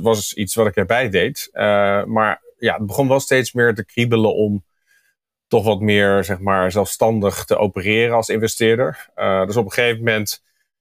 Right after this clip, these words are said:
toen Maurice voorstelde om samen met mij een echt fonds op te zetten en ons daar fulltime op te gaan richten, toen, ehm, ja, viel alles op zich wel, eh, op zijn plek. En, eh,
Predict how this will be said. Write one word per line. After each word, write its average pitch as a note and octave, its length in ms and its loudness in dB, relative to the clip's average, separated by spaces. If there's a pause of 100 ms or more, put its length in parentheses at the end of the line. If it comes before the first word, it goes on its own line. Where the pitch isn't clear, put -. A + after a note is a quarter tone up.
toen G#2 180 2
Maurice G#2 420 0
voorstelde G#2 640 2
om G2 380 -4
samen G2+ 360 0
met F#2 80 -6
mij G2 440 -2 (160)
een A#2+ 180 -4
echt B2+ 260 -2
fonds C#3+ 260 2
op B2 140 -2
te C3 80 -2
zetten B2 360 2
en A#2+ 80 2
ons A2+ 140 0
daar A2+ 140 2
fulltime A#2+ 400 -2
op A2 100 -4
te - 80 -12
gaan G#2 160 0
richten, A#2 440 0
toen, G#2+ 300 -2
ehm, G2+ 380 0
ja, G2+ 300 -2 (300)
viel B2 240 2
alles A2 360 2
op A2 140 -4
zich A#2 220 2
wel, G#2 380 4
eh, G#2 140 2
op A#2 140 -2
zijn G2 140 -4
plek. A#2+ 280 0
En, G#2+ 300 -6
eh, G#2 80 -4